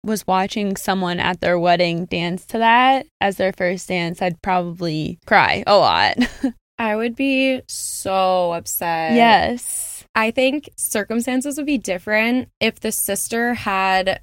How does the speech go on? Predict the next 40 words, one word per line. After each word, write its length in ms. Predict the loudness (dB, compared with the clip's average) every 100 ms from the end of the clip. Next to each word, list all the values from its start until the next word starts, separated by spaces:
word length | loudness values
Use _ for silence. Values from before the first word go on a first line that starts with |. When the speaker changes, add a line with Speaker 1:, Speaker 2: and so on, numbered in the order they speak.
| -6
Speaker 2:
a 80 | -6
normal 680 | -4 -4 -2 -2 0 -2
relationship 920 | -2 -2 -4 -4 -4 -4 -2 -2 -2 -6
where 340 | -2 0 2 2
everything 400 | 0 0 0 2
was 140 | 0 0
Speaker 1:
Mm-hmm. 40 |
Speaker 2:
fine 380 | 0 0 0 -2
and 240 | -2 -2
maybe 300 | -2 -2 -4
they 160 | -4 -4
just 300 | -4 -6 -2
weren't 180 | -4 -2
compatible 500 | -4 -4 -4 -2 -2 0 0
or, 140 | 2
like, 160 | 4 2
Speaker 1:
Right. 260 | 0 -8 -18 _ -6
Speaker 2:
she 200 | -2 -2
cheated 380 | 0 2 4
on 160 | 4 4
him 220 | 4 2
and 80 | 2
then 80 | 0
they 80 | -2
got 100 | -6
divorced 480 | -4 -2 0 -2 -4
or, 40 |
like, 140 | -6 -4
whatever. 460 | -2 0 0 -2 -6 2
I 180 | 4 6
think 180 | 4 2
this 160 | -2
situation 500 | -4 -4 -2 -2 -4
is 120 | -4 -4
so 540 | -6 -4 -2 0 0
different. 500 | -2 -6 -4 -2 2
Speaker 1:
Yes. 380 | 2 0 -6 -4
Speaker 2:
Like, 120 | -4
she 280 | -2 -2 -2
experienced 1040 | -2 -8 -4 -4 -4 -4 -2 -2 -2 -6